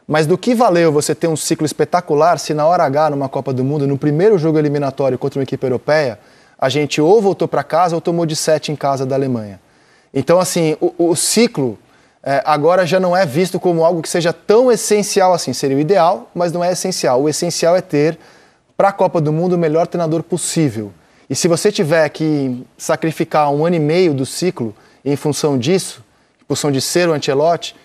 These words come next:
que pode valer a pena. Eu, eu concordo com essa tese. Muita gente tá desconfortável com isso. Acha que é um desrespeito a seleção ficar o que pode ser um ano e meio com o cargo vago, que é um absurdo. Eu queria lembrar que, por exemplo, a Argentina tinha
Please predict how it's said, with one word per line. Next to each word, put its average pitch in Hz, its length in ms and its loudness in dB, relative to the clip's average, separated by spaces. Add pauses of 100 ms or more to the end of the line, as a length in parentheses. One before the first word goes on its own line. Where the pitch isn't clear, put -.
(160)
que - 80 -6
pode 156 320 2
valer 160 200 2
a 160 40 0
pena. 131 340 -2
Eu, 202 300 2
eu 202 140 4
concordo 233 540 0
com - 80 -2
essa 220 160 -4
tese. 120 420 -2 (360)
Muita 208 460 2
gente 185 220 -2
tá 208 80 0
desconfortável 190 760 0
com 123 160 -6
isso. - 300 -12 (320)
Acha 139 180 -6
que - 80 -6
é 165 40 0
um 165 60 0
desrespeito 156 720 0
a - 20 -8
seleção 156 480 -2
ficar 143 580 -2 (300)
o 120 80 -14
que 156 100 -4
pode 160 280 0
ser 170 140 0
um 160 120 2
ano 196 120 4
e - 20 4
meio 170 440 2
com 147 220 -4
o 135 40 -2
cargo 143 340 0
vago, 127 680 0 (320)
que - 80 -2
é 160 40 2
um 160 80 0
absurdo. 151 960 0 (320)
Eu 131 100 -2
queria 165 200 2
lembrar 170 320 2
que, - 80 -14
por 175 160 -2
exemplo, 147 400 -2
a - 20 4
Argentina 143 600 -2
tinha 143 480 -4